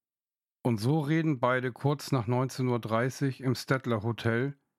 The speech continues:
in der Nähe der sowjetischen Botschaft noch einmal miteinander.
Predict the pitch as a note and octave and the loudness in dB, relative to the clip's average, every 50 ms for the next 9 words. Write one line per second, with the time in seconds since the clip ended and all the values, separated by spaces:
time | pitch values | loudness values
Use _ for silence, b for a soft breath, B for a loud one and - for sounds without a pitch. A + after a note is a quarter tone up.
0 | _ _ _ _ C3 B2+ B2+ B2+ B2+ B2+ C3 C3+ D3 D3 C3+ C3 A#2 G#2 C3 A#2+ | _ _ _ _ 0 0 2 2 2 2 2 2 0 0 0 -2 0 0 0 0
1 | A2+ C3 B2+ C#3+ C3+ - - A#2+ - B2 B2 C#3 C3 - - C#3 C3+ - - - | 0 0 0 0 -2 -2 -2 -2 0 0 0 0 0 0 0 0 -2 -2 -2 -2
2 | B2 A2+ G#2+ F#2+ G2+ B2 B2+ C3 B2+ A#2+ A#2 A2 G2+ G#2+ G2+ G2+ G2+ G2+ G2+ G2+ | -2 -2 -2 -2 -2 0 0 0 0 0 0 0 0 0 0 0 0 0 0 0
3 | G2+ G2+ G2 G2+ | 0 -2 -4 -6